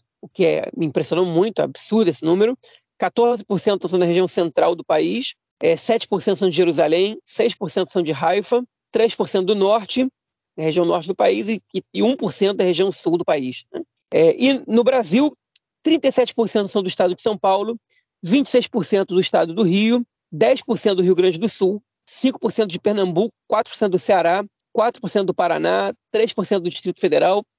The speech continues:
três por cento de Minas Gerais, dois por cento de Santa Catarina, e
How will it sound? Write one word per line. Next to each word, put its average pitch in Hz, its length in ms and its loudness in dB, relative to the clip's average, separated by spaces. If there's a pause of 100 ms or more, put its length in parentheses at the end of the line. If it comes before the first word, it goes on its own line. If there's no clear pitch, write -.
três 240 200 2
por 220 140 -2
cento 214 260 -2
de 170 120 0
Minas 190 200 2
Gerais, 180 460 2
dois 208 260 0
por 208 120 -14
cento 208 220 -4
de - 40 -20
Santa - 180 -4
Catarina, 196 560 0 (440)
e 220 100 -2